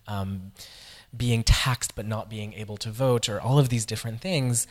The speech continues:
um, when you apply it to a wider world, it looks so much more exciting, because it means, look, there are other Muslims in other places in the world. They're in Nigeria, they're in Java, they're in India, they're, they're in the Ottoman Empire, and so we are not alone. Um, and so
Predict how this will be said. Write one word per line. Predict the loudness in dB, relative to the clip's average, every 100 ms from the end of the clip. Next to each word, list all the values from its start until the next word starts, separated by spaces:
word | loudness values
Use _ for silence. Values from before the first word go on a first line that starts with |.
| -10 0
um, | 4 6 4
when | 4 6 8
you |
apply | 8 6 6 6
it | 6
to | 4 4
a | 4
wider | 4 4
world, | 2 4 4
it | 2
looks | 0 2
so | 2 2
much | 2 2
more | 0
exciting, | 2 4 4 2
because | 2 2
it | 2
means, | 2 2 0
look, | 4 4 2 -6 -18 -16 2
there | 4
are | 8
other | 8 10
Muslims | 8 8 6 6
in | 8
other | 8 8
places | 8 4 4
in |
the | 4
world. | 4 4 6
They're | 8
in | 8
Nigeria, | 6 6 6 8 8
they're | 6 4
in | 4
Java, | 2 2 -2
they're | -2
in | -2
India, | -2 -4 -2 -2 -2
they're, | -6 -8 -12 -18 -20 -8
they're | 0
in | 6
the | 8
Ottoman | 12
Empire, | 12 12 12 12 12
and | 10
so | 10
we | 10 8
are |
not | 8 6
alone. | 6 4 2 -4 -12 -20 -20 -20 _ 2
Um, | 6 8
and | 8 8
so | 10 10